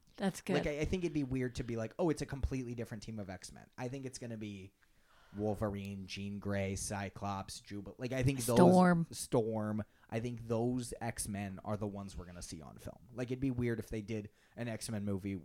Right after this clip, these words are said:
Speaker 2: after that with no Wolverine. But all them. Uh,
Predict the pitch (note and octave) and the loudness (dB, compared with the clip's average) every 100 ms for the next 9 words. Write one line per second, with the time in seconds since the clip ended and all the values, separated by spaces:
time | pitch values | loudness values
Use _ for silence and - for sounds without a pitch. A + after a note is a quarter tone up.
0 | - - A2 G#2 A#2 G#2 F#2+ G#2+ - A2 | -10 -6 -4 -4 -6 -8 -6 -8 -6 -6
1 | F2+ G2+ G#2 F2+ G2 F2+ G2 F#2+ F#2+ F#2 | -4 0 0 0 -4 -4 -6 -6 -8 -10
2 | A2 A#2+ - - - _ D3 C#3+ | -10 -12 -14 -20 -20 _ 0 2